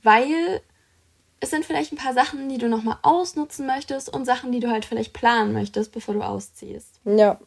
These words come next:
Speaker 2: auf jeden Fall. Also, es ist halt der Punkt, ähm, ja, m-, man möchte es natürlich irgendwie alles unter einem Hut bekommen.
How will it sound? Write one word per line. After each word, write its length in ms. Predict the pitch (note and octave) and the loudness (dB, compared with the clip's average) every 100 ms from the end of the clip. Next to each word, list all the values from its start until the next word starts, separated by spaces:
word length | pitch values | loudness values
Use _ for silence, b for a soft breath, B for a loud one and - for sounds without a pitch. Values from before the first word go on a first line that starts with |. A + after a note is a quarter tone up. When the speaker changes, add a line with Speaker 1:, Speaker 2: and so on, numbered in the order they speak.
| _ | _
Speaker 2:
auf 200 | - G3+ | -6 0
jeden 160 | G#3+ A3 | 2 6
Fall. 180 | A3+ A3+ | 6 6
Also, 220 | A3 A#3 b b b - | 6 0 b b b -16
es 160 | B3 | -6
ist 240 | - D4 D#4+ | 0 2 4
halt 200 | C4 B3+ | 4 6
der 80 | |
Punkt, 500 | B3 C4 C4 C4 - - | 4 4 4 4 0 2
ähm, 480 | A3+ A3+ A3 G#3 - - _ _ _ _ _ - - | 4 4 2 0 -2 -18 _ _ _ _ _ -20 -4
ja, 440 | A3+ G#3+ G#3+ G3 - - - _ - | 4 6 6 4 2 -6 -20 _ -4
m-, 260 | G#3+ G#3+ | -2 4
man 180 | A#3 A#3 | 6 8
möchte 240 | B3 B3+ C4+ | 6 4 0
es 80 | B3 | 2
natürlich 340 | A#3 A#3+ A#3 | 2 2 0
irgendwie 520 | G#3+ A3+ A3+ A3+ G#3+ | 2 2 2 2 0
alles 300 | - G3+ G#3+ G3+ | 2 2 2 2
unter 160 | G3+ | 4
einem 180 | F#3 G3+ | 2 2
Hut 240 | G#3 G3+ - | 0 0 -4
bekommen. 440 | F3+ F3 F3 | -4 -2 -2